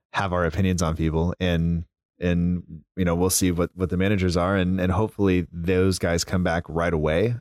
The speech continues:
and, and maybe I'd like to see them hopefully at least come in and speak with Ralph before they go off on holiday, you know, and, and, and do those things so we can at least get a, an idea of what's going on. And it's, uh,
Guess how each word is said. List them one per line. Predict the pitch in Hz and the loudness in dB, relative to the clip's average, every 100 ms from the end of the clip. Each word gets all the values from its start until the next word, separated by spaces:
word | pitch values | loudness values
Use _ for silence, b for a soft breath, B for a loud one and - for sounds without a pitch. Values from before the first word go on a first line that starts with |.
| - | -6
and, | 82 85 80 78 78 78 - | -2 0 0 0 -2 -6 -6
and | 80 78 73 - _ _ _ _ - | -4 -4 -6 -12 _ _ _ _ -4
maybe | 92 87 87 87 - _ _ _ - | -2 2 2 0 -2 _ _ _ -6
I'd | 113 | -2
like | 110 | 0
to | 98 | 0
see | - | 0
them | 90 82 | 0 0
hopefully | 90 82 87 78 - _ _ - | -2 0 0 -2 -6 _ _ -2
at | |
least | 113 - | -2 0
come | 110 | 0
in | 82 | 0
and | - | 0
speak | - 90 | -2 -2
with | 110 104 | -2 0
Ralph | 101 113 | 0 -2
before | 87 - 87 | -4 -2 0
they | 82 | 0
go | 87 | 0
off | 82 85 | 0 0
on | 87 | -2
holiday, | 82 87 87 92 98 - | -2 0 2 2 0 -2
you | 95 | 0
know, | 92 95 | 0 2
and, | 92 82 | 0 0
and, | 82 82 82 80 80 - - | 0 0 -2 -6 -10 -12 -4
and | 87 | 0
do | 82 87 | 2 2
those | 85 | 2
things | - 92 90 | 0 0 0
so | |
we | 85 85 | 0 0
can | 87 | 0
at | 85 | 0
least | 85 - | 0 0
get | 82 | 0
a, | 80 82 | 0 0
an | 82 | 0
idea | 78 78 87 | 0 0 0
of | 85 | 0
what's | 80 - | 0 -2
going | 85 78 | -2 0
on. | 78 90 85 | 0 0 0
And | 78 - _ _ _ _ _ _ _ - | -2 -6 _ _ _ _ _ _ _ -6
it's, | 92 - | -4 0
uh, | 98 90 87 85 | 0 2 0 -2